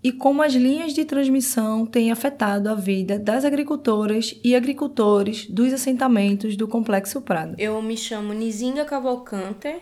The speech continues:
Speaker 2: de Lima Dias, mais conhecida como Nizinga Cavalcante. Sou agricultora afroecológica, sou técnica de agroecologia pelo certa, né, lá em Glória do Goitá,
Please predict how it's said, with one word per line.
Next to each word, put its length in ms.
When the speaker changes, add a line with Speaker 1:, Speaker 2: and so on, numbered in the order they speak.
Speaker 2:
de 160
Lima 320
Dias, 600
mais 260
conhecida 480
como 240
Nizinga 540
Cavalcante. 800
Sou 240
agricultora 760
afroecológica, 1040
sou 200
técnica 580
de 500
agroecologia 960
pelo 320
certa, 580
né, 460
lá 160
em 80
Glória 320
do 100
Goitá, 560